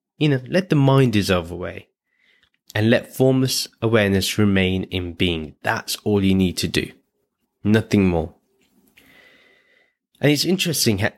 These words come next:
you know, the statement that he makes is so powerful. He says that, that time dissolves in you and not you in time.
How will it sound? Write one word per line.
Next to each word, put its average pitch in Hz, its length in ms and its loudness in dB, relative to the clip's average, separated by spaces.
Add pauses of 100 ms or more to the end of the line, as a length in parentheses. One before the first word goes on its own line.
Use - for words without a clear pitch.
(220)
you 123 140 2
know, 123 100 2
the 107 120 0
statement 139 440 0
that 95 100 -4
he 107 120 -2
makes 110 460 0
is 90 100 -2
so 120 760 2
powerful. 110 720 -2 (680)
He 110 160 -8
says 110 320 0
that, 113 300 -2 (580)
that 120 300 -4
time 139 480 2
dissolves 117 560 0
in 117 260 2
you 95 440 2 (180)
and 101 300 -2
not - 440 -2 (1200)
you 107 540 2
in 101 240 0
time. 85 540 -4